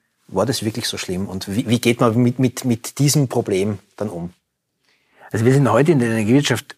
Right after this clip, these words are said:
Speaker 2: noch in einer Situation, in der wir Reservekraft-, Kraftwerke brauchen, weil natürlich Wind und Sonne fluktuieren, der Wind bläst nicht immer, die Sonne scheint nicht immer und wir brauchen in den Zeiten, in denen diese Energie nicht da ist, brauchen wir noch Reservekraftwerke. Das sind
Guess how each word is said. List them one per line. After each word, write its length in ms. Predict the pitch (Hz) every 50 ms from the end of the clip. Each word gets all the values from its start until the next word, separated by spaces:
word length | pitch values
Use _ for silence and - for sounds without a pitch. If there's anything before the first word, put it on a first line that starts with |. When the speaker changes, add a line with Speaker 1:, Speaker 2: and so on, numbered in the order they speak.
| - -
Speaker 2:
noch 360 | 117 110 110 123 131 - -
in 100 | 165 127
einer 220 | 120 120 117 110
Situation, 580 | - - 120 110 - 107 98 - - 110 113 117
in 100 | 113 101
der 140 | 101 98 98
wir 120 | 107 101
Reservekraft-, 680 | 92 92 - 98 90 95 107 98 - - 92 - - - _ _ _ - - -
Kraftwerke 540 | - - 95 - - - 90 87 - - -
brauchen, 560 | - - - - - - - - - 85 85
weil 140 | 90 92 95
natürlich 560 | 95 98 - - 131 127 135 139 127 - 110 - - -
Wind 280 | 110 113 117 120 -
und 100 | 110 101
Sonne 300 | - - 113 117 123 120
fluktuieren, 1120 | 107 - 117 107 - - - 107 110 127 160 175 170 160 143 127 123 117 110 107 110 - - -
der 180 | 104 98 98
Wind 220 | 107 113 110 - -
bläst 260 | 107 104 101 - -
nicht 140 | 104 - -
immer, 180 | 135 156 156
die 80 | 135 117
Sonne 300 | 107 - 117 110 110 104
scheint 240 | - 107 98 98 107
nicht 200 | 110 101 - -
immer 280 | - 131 147 151 139
und 100 | 117 113
wir 100 | 110 107
brauchen 380 | 98 - - - - - 131 135
in 140 | 127 113 104
den 180 | 110 107 110
Zeiten, 340 | - - 101 104 107 - -
in 140 | 120 107 101
denen 180 | 104 107 104 101
diese 200 | 107 104 113 107
Energie 320 | 101 101 101 101 - 113
nicht 280 | 110 104 92 - - -
da 200 | 92 95 104 117
ist, 160 | 113 - - - - - - - - - - -
brauchen 300 | - - 95 107 110 113
wir 60 | 107
noch 200 | 98 95 - -
Reservekraftwerke. 840 | 95 - - 80 73 - - - - 82 - - - 87 - -
Das 160 | 104 101 -
sind 180 | - 123 113